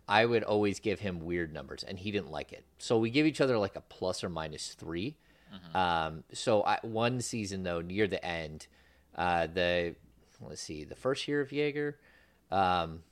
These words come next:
Speaker 1: where they loaded up, right? So it was DeMarcus Cousins, but they also brought in Ty Lawson, and, uh, they had Darren Collison. They brought
Speaker 2: Is that
Speaker 1: in
Speaker 2: the Zach Randolph. Is that the Zach
Speaker 1: No,
Speaker 2: Randolph, Vince
Speaker 1: it was,
Speaker 2: Carter
Speaker 1: it was
Speaker 2: year?
Speaker 1: after that. So, um, they, I think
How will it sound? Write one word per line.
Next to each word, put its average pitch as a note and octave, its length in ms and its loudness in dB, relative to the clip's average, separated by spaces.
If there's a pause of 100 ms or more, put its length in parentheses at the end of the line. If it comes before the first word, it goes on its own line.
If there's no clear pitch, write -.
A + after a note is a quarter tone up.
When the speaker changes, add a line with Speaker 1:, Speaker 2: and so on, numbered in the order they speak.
(240)
Speaker 1:
where A2 180 4
they G#2 160 4
loaded G2 380 4
up, C#2 200 -2
right? D#2 200 -2
So G2+ 100 -4
it F2 60 0
was F2 100 -4
DeMarcus G#2+ 500 -2
Cousins, B2 640 0
but - 180 -4
they F2+ 140 0
also F2+ 300 -2
brought D#2+ 260 -2
in C#2+ 80 -14
Ty E2+ 220 -8
Lawson, F2 800 0
and, D#2 500 -8 (420)
uh, D#2 180 -2
they D#2+ 100 -2
had D#2+ 100 -4
Darren E2 260 -6
Collison. F#2 600 -2
They D2+ 140 -10 (140)
brought E2 240 0
Speaker 2:
Is D#2 100 -4
that G#2+ 60 -4
Speaker 1:
in F#2+ 220 -8
Speaker 2:
the F2 60 -20
Zach G2+ 260 0
Randolph. E2+ 480 -6
Is F2 60 -18
that E2+ 160 -6
the E2+ 60 -20
Zach E2 220 -4
Speaker 1:
No, A#2 120 6
Speaker 2:
Randolph, F#2+ 340 6
Vince F#2+ 160 4
Speaker 1:
it - 20 4
was, G2 100 4
Speaker 2:
Carter F2 200 0
Speaker 1:
it G#2+ 40 4
was G2+ 160 2
Speaker 2:
year? G#2+ 180 -6
Speaker 1:
after A2+ 380 4
that. D2 320 -4 (100)
So, E2 840 0
um, D#2+ 680 -2 (500)
they, G2 240 0
I G#2+ 100 -2
think A2+ 300 -6